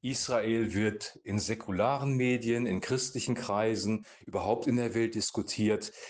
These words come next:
Die Frage ist, was hat es mit diesem Land, mit diesem Volk auf sich? Ähm, was passiert da unten gerade eigentlich aktuell? Und ich möchte, äh, die Frage beantworten für euch, ist Israel immer noch Gottes auserwähltes Volk?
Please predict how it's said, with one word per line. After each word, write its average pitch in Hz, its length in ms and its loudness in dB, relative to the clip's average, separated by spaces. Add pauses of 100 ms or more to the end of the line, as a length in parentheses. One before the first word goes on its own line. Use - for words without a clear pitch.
(160)
Die 107 60 -6
Frage 107 460 0
ist, 98 280 -2
was 110 200 -2
hat 117 140 -2
es - 160 -4
mit 104 100 -4
diesem 95 220 -2
Land, 117 420 0
mit 120 100 0
diesem 101 220 0
Volk 98 360 -2
auf 135 280 2
sich? - 480 -2 (500)
Ähm, 98 480 -2 (200)
was - 180 -4
passiert 147 460 -2
da 147 40 2
unten 120 320 0
gerade 113 380 0
eigentlich 110 400 0
aktuell? 104 540 0
Und 101 160 0
ich - 120 -4
möchte, 143 600 0 (420)
äh, 113 240 -2
die 110 80 0
Frage 147 540 0
beantworten 127 800 0
für 131 180 -2
euch, 110 540 0
ist 139 320 -2
Israel 120 460 -2
immer 110 200 2
noch 113 240 -2
Gottes 101 320 -4
auserwähltes 104 680 0
Volk? 98 540 -2